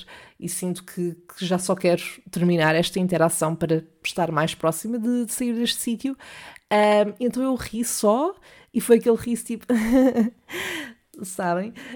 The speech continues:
Ah, e ela olhou para mim e riu-se também e foi-se embora e eu, ok, ok, eu acho que, eu acho que tá ok. Ah, mas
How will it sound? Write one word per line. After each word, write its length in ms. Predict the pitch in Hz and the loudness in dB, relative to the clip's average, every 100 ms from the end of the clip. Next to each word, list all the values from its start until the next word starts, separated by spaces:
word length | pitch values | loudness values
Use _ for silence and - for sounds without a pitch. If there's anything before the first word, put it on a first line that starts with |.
| - | -2
Ah, 600 | 220 214 214 214 220 214 - | 4 6 8 8 8 8 4
e 320 | 233 233 233 - _ | 0 0 0 -4 _
ela 180 | 220 226 | 6 8
olhou 140 | 233 | 6
para 160 | 240 247 | 4 4
mim 220 | 220 214 | 4 4
e 40 | 233 | 2
riu-se 240 | 247 233 | 2 0
também 200 | 233 220 | 2 2
e 20 | |
foi-se 260 | 208 220 208 | 2 2 4
embora 280 | 180 170 170 | 4 4 4
e 100 | 156 | 2
eu, 220 | 143 139 _ _ | 0 -2 _ _
ok, 240 | 190 185 147 - - - | 0 0 -6 -8 -12 -4
ok, 260 | 185 170 147 | 0 2 4
eu 120 | 160 | 6
acho 260 | 160 - | 6 2
que, 400 | - 147 143 175 - - | -6 -6 -6 -8 -14 0
eu 120 | 170 | 4
acho 220 | 151 - | 6 4
que 60 | - | -2
tá 120 | 143 | -2
ok. 300 | 151 - - - - - - _ | -2 -6 -10 -14 -16 -16 -20 _
Ah, 600 | - 190 190 190 190 190 | 0 2 4 4 2 0
mas 640 | 254 233 240 240 247 - | 0 2 4 4 2 -2